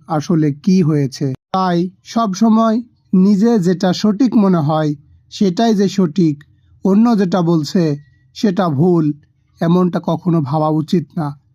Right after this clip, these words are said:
দৃষ্টিভঙ্গি বদলাতে হলে আপনারও সেই জায়গায় যাওয়া উচিত, সে যেই জায়গা থেকে তর্ক বিতর্ক করে চলেছে।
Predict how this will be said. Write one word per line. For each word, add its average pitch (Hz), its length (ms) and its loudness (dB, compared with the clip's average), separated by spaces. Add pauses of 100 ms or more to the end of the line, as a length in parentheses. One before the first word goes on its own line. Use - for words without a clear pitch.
(420)
দৃষ্টিভঙ্গি 240 720 2 (100)
বদলাতে 196 420 0
হলে 208 280 2 (600)
আপনারও 185 580 0 (540)
সেই 220 300 2
জায়গায় 180 500 0
যাওয়া 170 260 0 (120)
উচিত, 208 300 0 (460)
সে 220 260 0
যেই 170 280 0
জায়গা 180 240 0
থেকে 170 340 0 (600)
তর্ক 175 280 -4 (180)
বিতর্ক 156 420 -2 (580)
করে 160 260 0
চলেছে। 139 480 -4